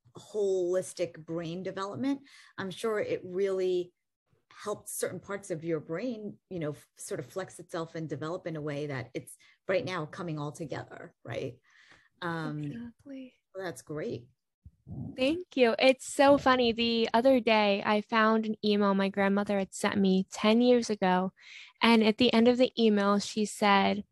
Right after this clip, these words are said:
Speaker 2: "I hope to God one day I'm sitting in a rocking chair reading your books." And to see that ten years
Speaker 1: Wow.
Speaker 2: ago, that's what I was talking about. And that's what I want to do. And that's where I am today and what I'm doing, to see that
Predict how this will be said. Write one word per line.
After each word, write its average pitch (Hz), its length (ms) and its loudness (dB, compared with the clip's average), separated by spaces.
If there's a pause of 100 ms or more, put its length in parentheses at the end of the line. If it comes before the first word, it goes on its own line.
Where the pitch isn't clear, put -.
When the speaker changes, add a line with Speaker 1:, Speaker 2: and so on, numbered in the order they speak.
(400)
Speaker 2:
"I 226 140 8
hope 233 220 8
to 247 120 4
God 208 280 8
one 202 280 4
day 196 240 2
I'm 196 160 0
sitting 208 380 0
in 196 80 4
a 196 60 2
rocking 190 460 2
chair 214 280 2
reading 196 340 2
your 185 140 2
books." - 760 -4 (540)
And 226 220 8
to 240 100 6
see 240 280 6
that 208 280 8 (240)
ten 247 340 4
years 277 240 6
Speaker 1:
Wow. 247 80 -6
Speaker 2:
ago, 208 360 4
that's 247 340 6
what 285 80 4
I 262 120 8
was 254 160 0
talking 254 440 -2
about. 202 220 0
And 208 160 0
that's 240 340 2
what 247 140 2
I 240 80 4
want 233 260 4
to 226 80 2
do. 220 480 -2 (640)
And 220 340 6
that's 226 240 6
where 226 240 8
I 226 100 8
am 208 280 4
today 208 420 0
and 202 120 -2
what 190 160 0
I'm 185 200 0
doing, 202 520 0
to 208 140 -4
see 208 380 2
that 196 360 6